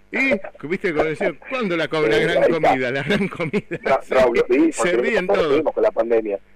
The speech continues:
Speaker 1: Claro.
Speaker 2: Este, para los oyentes le decimos que siempre nos juntamos con
Speaker 1: Sí.
Speaker 2: este hermoso equipo, y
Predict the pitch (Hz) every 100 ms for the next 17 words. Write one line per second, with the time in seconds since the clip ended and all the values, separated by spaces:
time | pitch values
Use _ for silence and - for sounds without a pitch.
0 | - 170 180 123 101 - 98 98 104 95
1 | 117 117 113 110 120 120 - - 101 98
2 | 98 104 101 113 107 - - 131 104 92
3 | 90 98 98 101 - 113 120 - - -
4 | - - _ -